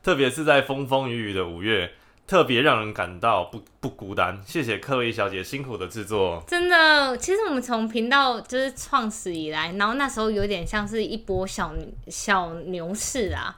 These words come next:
Speaker 1: 对。
Speaker 2: 后来就是五一九大乱之后，就整个币圈乱掉，
Speaker 1: 真的。
Speaker 2: 然后开始低迷了一，好一阵子。但我们频道就是有点算是经过牛市尾，然后又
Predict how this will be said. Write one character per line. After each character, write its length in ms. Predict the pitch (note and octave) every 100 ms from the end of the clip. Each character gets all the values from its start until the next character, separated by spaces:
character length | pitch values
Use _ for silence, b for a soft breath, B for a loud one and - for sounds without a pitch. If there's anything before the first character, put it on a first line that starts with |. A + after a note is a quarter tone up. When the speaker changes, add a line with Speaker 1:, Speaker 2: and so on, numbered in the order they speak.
| b
Speaker 1:
对。 300 | A#2+ F#2+ F2
Speaker 2:
后 140 | F4
来 160 | C4 G#3+
就 140 | G#3+
是 80 | C4
五 180 | G3+ F#3
一 100 | A3
九 220 | A3 F3+
大 200 | E3 G#3
乱 220 | G#3 G3+
之 160 | F#3 F#3
后， 140 | G3+
就 140 | G3+ G#3+
整 180 | G#3+ E3
个 60 |
币 200 | D#3 B3
圈 520 | G3+ G3+ F#3 F#3+ G3+
乱 280 | G#3 G3+ E3
掉， 300 | - F#3+ C3 F#2
Speaker 1:
真 80 | A#2
的。 80 | G3
Speaker 2:
然 20 |
后 140 | B3 G2+
开 140 | -
始 200 | - G#3 F#3
低 140 | A3+ A3
迷 220 | G#3+ E3
了 100 | D#3
一， 80 | E3
好 260 | F#3 E3+
一 60 | E3+
阵 260 | G#3+ G3+
子。 220 | F3 D3+ - B B
但 140 | E4
我 60 | D#4
们 180 | A3+ G3
频 200 | A3 G3+
道 220 | A#3 A3+
就 180 | A3 A#3
是 280 | A3+ A#3+ A#3+ A3 -
有 140 | - F4
点 180 | F#4
算 180 | D4 D#4+
是 140 | E4 D4+
经 260 | C#4+ D4+
过 240 | D#4 D4+ B3
牛 300 | G#3+ F#3+ G#3
市 380 | - C4+ A#3 F#3+
尾， 300 | E3 C#3+ G#2+ F3
然 140 | F3
后 160 | A3+ A3+
又 260 | A#3+ A3